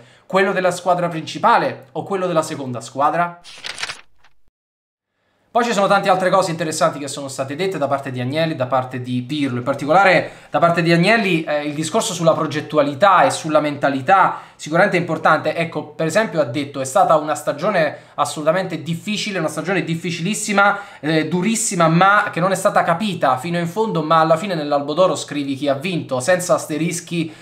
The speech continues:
che rimandano al fatto che appunto si è trattata di una stagione molto, molto difficile. Però ha voluto sottolineare anche un'altra cosa, che è stata difficile anche perché prima della pandemia la Juve aveva cambiato tredici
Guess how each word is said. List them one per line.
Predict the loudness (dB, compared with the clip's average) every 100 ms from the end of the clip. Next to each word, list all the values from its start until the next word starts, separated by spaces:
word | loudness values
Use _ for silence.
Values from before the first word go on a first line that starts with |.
| -20
che | 0 2 4
rimandano | 4 2 4 2 0
al |
fatto | 2 2 2
che | -4
appunto | -4 -8
si | -8
è | -6
trattata | -4 -4 -6
di | -6
una | -8
stagione | -6 -4 -2 -2 -6 -16
molto, | 0 2 4 2
molto | 0 -2
difficile. | -6 -6 -6 -4
Però | 4 4
ha | 4
voluto | 2 0
sottolineare | -4 -4 2 4
anche | 4 2
un'altra | 0 0 4
cosa, | 4 4 -2 -2 -18
che | -8 0
è |
stata | 0 0
difficile | -2 -4 -2 4
anche | 4 4 0 -4 -4
perché | -4 -8
prima | -4 -2 0
della | 2 2
pandemia | 2 -2 -4
la | -4 -2 -2
Juve | 0
aveva | 2 2 2
cambiato | -2 0 0 0 -4
tredici | -4 -4 -4 -6 -8 -8 -12